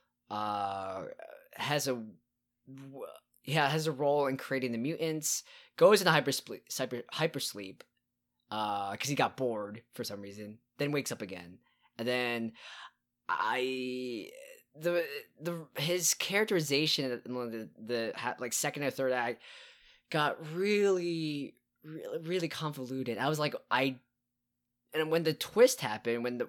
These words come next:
like, like, the reveal, when, oh, Dennis Quaid was, like, the, he, he was the main guy who got Pandorum, and he instigated the entire scenario. It just, it,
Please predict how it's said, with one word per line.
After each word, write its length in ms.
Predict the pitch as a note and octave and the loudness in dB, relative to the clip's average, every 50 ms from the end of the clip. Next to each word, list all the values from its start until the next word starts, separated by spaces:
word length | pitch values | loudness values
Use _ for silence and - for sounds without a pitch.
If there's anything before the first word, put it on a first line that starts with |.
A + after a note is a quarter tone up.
| - A#2+ B2 | -6 -8 -6
like, 200 | C3+ C#3 - - | -6 -6 -4 -4
like, 120 | C3+ C3 | -6 -4
the 80 | A#2 A#2+ | -4 -2
reveal, 680 | B2 B2+ A2+ A2 C3+ D3 D#3 D#3+ D3+ C3+ C3 B2 A#2+ A#2 | -2 -2 0 0 2 2 4 6 6 6 6 6 4 2
when, 600 | A2 A2+ A2+ A2+ A2+ A2 A2 G#2+ G#2 G#2 G#2 G#2 - _ - | 0 0 0 0 -2 -2 -4 -6 -6 -8 -10 -14 -12 _ 0
oh, 400 | C#3 C#3 B2+ A#2+ A2+ G#2+ G2 F2+ _ _ _ _ _ _ | 2 2 2 2 -2 -4 -8 -10 _ _ _ _ _ _
Dennis 240 | - C#3+ C3+ C3 A#2 | -2 0 0 0 -2
Quaid 260 | - - C3 B2+ B2+ | -2 -2 0 0 0
was, 160 | A#2 A#2+ G#2+ G2+ | 0 -2 -4 -4
like, 120 | A2 G#2+ - _ - G2+ | -8 -12 -12 _ -14 -6
the, 360 | A#2 A#2 A2+ A2+ A2+ G#2 - | -4 -4 -4 -4 -6 -8 -10
he, 240 | - A2 C3+ D3 D3 | -10 -4 -2 0 2
he 280 | C#3+ C#3+ - C#3 D#3+ D#3+ | 2 2 2 2 2 2
was 160 | D#3 - B2+ | 2 0 0
the 300 | - C3+ B2+ B2 A#2+ A#2 | 0 2 2 2 2 0
main 280 | A#2 B2 C3 B2+ B2 A#2+ | 0 0 0 0 0 0
guy 460 | A2+ A2+ A2 A2 A2 A2 G#2+ G#2+ - - - - - - _ _ | -2 -2 0 0 -2 -2 -4 -6 -8 -12 -20 -20 -20 -20 _ _
who 140 | - - C3+ | -8 -4 0
got 200 | - C3 A#2+ - | 0 0 0 0
Pandorum, 680 | - B2 A#2 A2+ A2 G#2+ G#2 G#2 G#2 G2+ G#2 G2+ G2 G2+ _ _ _ _ _ - | -2 -6 -4 -4 -2 -2 -2 -4 -4 -6 -8 -10 -12 -16 _ _ _ _ _ -10
and 480 | G#2+ G#2+ G#2+ G#2 G#2 G#2 G#2 G#2 G#2 | -8 -8 -8 -6 -8 -8 -8 -10 -10
he 200 | G#2 A#2 B2+ C3 | -8 -6 -4 -2
instigated 460 | - C3 C3 - B2+ A2+ A#2+ A#2 A#2 | -2 -2 -2 -2 -2 -4 -4 -4 -4
the 60 | A2 A#2 | -6 -6
entire 260 | A2+ A2+ A#2 A2+ A2+ | -6 -4 -4 -4 -4
scenario. 440 | - - A2+ A2+ A2 A2 A2 G#2+ - - - - - - - - - - | -4 -6 -6 -4 -4 -4 -4 -6 -8 -12 -18 -18 -18 -18 -20 -18 -10 -4
It 80 | - E3 | -2 0
just, 440 | - G#3 G#3 - - - - - - _ _ _ _ _ _ _ _ _ _ _ - | 2 2 2 4 2 2 0 -4 -8 _ _ _ _ _ _ _ _ _ _ _ -2
it, 180 | D3+ D#3+ D#3+ | -2 -2 -2